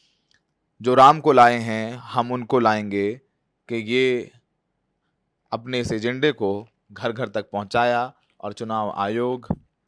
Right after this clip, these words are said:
चुपचाप शांत, मूक दर्शक बनकर इस पूरी गतिविधि पर आंखें मूंदे बैठा रहा।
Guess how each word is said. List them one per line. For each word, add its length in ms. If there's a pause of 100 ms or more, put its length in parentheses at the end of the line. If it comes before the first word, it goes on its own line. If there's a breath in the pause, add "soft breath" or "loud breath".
(1080)
चुपचाप 420
शांत, 380 (1800)
मूक 440 (1200)
दर्शक 440
बनकर 460 (720)
इस 120
पूरी 480
गतिविधि 600
पर 300 (120)
आंखें 480 (400)
मूंदे 300
बैठा 260
रहा। 180